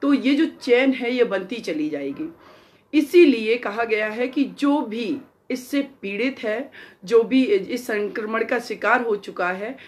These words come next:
तो उसको आइसोलेशन में ज़रूरत है कि अगर उसको आइसोलेशन में रखा जाएगा और उसको प्रॉपर ट्रीटमेंट दिया जाएगा, और इसका जो बेस्ट सबसे ट्रीटमेंट है,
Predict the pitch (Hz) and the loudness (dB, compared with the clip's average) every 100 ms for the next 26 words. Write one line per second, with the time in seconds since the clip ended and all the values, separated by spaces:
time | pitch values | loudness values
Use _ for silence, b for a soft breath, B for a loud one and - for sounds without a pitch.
0 | B _ 285 233 - 285 277 - 214 220 | B _ -8 -6 -6 -4 -2 0 -2 -2
1 | 233 202 214 202 185 180 165 165 175 - | 0 -2 -2 -4 -4 -2 -2 0 -2 -4
2 | 170 - B B - - 214 214 302 302 | -10 -10 B B -8 -4 0 2 2 2
3 | 330 277 240 247 226 202 220 220 220 196 | 2 2 2 -2 -8 -8 -10 -10 -6 -6
4 | 233 262 247 214 202 214 254 247 - 294 | -4 -6 -2 -2 -2 -2 -2 -2 -4 -8
5 | 285 240 226 285 277 226 196 196 214 196 | -2 -2 2 0 0 -6 -6 -4 -4 -6
6 | 185 196 202 190 196 190 254 B B B | -2 -2 0 0 -2 -2 -6 B B B
7 | B - 269 - 262 - 311 262 277 180 | B 0 0 0 -6 0 2 2 -2 -4
8 | 214 285 294 240 196 254 233 233 226 226 | -2 -2 -2 -4 -4 -4 -4 -4 -10 -8
9 | 208 196 196 208 | -6 -6 -6 -12